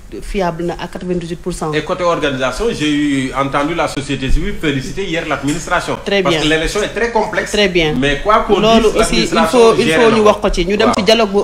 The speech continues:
Speaker 1: aussi.
Speaker 2: Mhm.
Speaker 1: Euh, opposition bi am xel ñaar ci fichier bi.
Speaker 2: Mhm.
Speaker 1: Ñu defaat beneen liggéey saytu ko.
Speaker 2: Mhm.
Speaker 1: Donc loolu, il faut tamit ñu koy wax. Baax baax
Speaker 2: Waay.
Speaker 1: yooyu, il faut
Speaker 2: Waay.
Speaker 1: ñu koy wax.
Speaker 2: Mhm.
Speaker 1: Te wax dëgg yàlla bëggatuma de, su ma sañoon.
Speaker 2: Mhm.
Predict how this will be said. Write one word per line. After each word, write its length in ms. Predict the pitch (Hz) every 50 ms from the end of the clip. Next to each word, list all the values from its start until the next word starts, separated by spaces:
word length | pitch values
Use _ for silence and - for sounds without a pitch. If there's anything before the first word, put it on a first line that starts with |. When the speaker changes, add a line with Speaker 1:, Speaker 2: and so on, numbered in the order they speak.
| -
Speaker 1:
aussi. 340 | 233 233 - 247 214 165 147
Speaker 2:
Mhm. 300 | - 131 131 107 120 110 107 - - -
Speaker 1:
Euh, 560 | 147 165 185 180 180 180 175 175 175 170 170 - - -
opposition 580 | 208 196 - 220 208 208 202 196 220 208 196
bi 240 | 190 185 202 202 - - -
am 140 | 202 202 202
xel 200 | 202 - 208 202 196
ñaar 240 | 196 190 190 196
ci 80 | - 196
fichier 340 | - - 190 - 202 175 160
bi. 140 | 151 151 151
Speaker 2:
Mhm. 300 | 110 113 104 - 101 95 - - -
Speaker 1:
Ñu 40 | 175
defaat 220 | 170 180 190 190 175 170
beneen 220 | 175 185 180 185
liggéey 300 | 170 170 160 170 160 165
saytu 260 | 160 - 170 160 - 175
ko. 160 | - 160 147 - - -
Speaker 2:
Mhm. 120 | 120 120 - - - - - -
Speaker 1:
Donc 220 | - 175 180 180 -
loolu, 300 | 185 175 180 175 175 175 -
il 80 | 185 175
faut 200 | - 214 214 202
tamit 240 | 202 196 190 180 180 -
ñu 100 | - 180 175
koy 120 | 180 170
wax. 200 | 165 165 165 160 -
Baax 180 | 160 180 180 175
baax 200 | 170 180 180 180
Speaker 2:
Waay. 60 | 185 180
Speaker 1:
yooyu, 180 | 170 165 165 165
il 80 | 175 180
faut 80 | 180
Speaker 2:
Waay. 100 | 190 185 180
Speaker 1:
ñu 40 |
koy 160 | 175 - 165 160
wax. 160 | 160 156 151 - -
Speaker 2:
Mhm. 300 | 127 127 113 104 107 101 - - -
Speaker 1:
Te 140 | - 214 208
wax 160 | 190 196 185
dëgg 160 | 190 190 220 214
yàlla 300 | 226 208 190 165 165 160
bëggatuma 500 | 165 170 185 190 208 202 208 190 180 170
de, 140 | 165 - -
su 140 | - - 220
ma 80 | 220
sañoon. 320 | 220 233 214 185 160 147 139 -
Speaker 2:
Mhm. 280 | 123 127 113 104 110